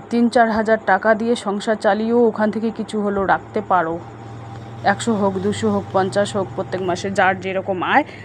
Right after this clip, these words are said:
সেরকমভাবে রাখতে পারো। তোমরা তো মনে হয় বলতেই পারো যে, "আপু, তিন চার হাজার টাকায়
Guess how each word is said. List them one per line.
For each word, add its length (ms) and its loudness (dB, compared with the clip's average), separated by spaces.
সেরকমভাবে 720 4
রাখতে 360 0
পারো। 260 -8
তোমরা 200 6
তো 300 6
মনে 260 2
হয় 280 6
বলতেই 340 6
পারো 200 6
যে, 160 4
"আপু, 420 4
তিন 140 0
চার 180 4
হাজার 240 4
টাকায় 240 0